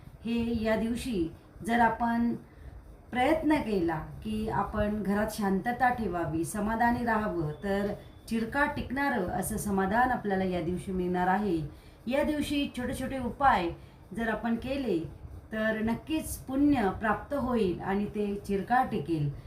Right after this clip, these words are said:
या दिवशी पितृदोषासाठी विशेष असे उपाय केले जातात.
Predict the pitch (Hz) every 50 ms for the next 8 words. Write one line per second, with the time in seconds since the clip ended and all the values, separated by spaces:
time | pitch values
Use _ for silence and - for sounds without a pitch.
0 | - - - - - 247 277 285 302 302 302 - - 277 240 202 185 185 - -
1 | - - - - - - 285 294 - - 339 349 339 311 294 285 285 294 277 269
2 | - 269 269 - 262 269 233 208 208 190 220 - - 277 277 262 226 247 220 -
3 | 262 240 208 190 - 247 254 262 254 - 254 233 214 208 202 214 214 - - 202
4 | 180 165 160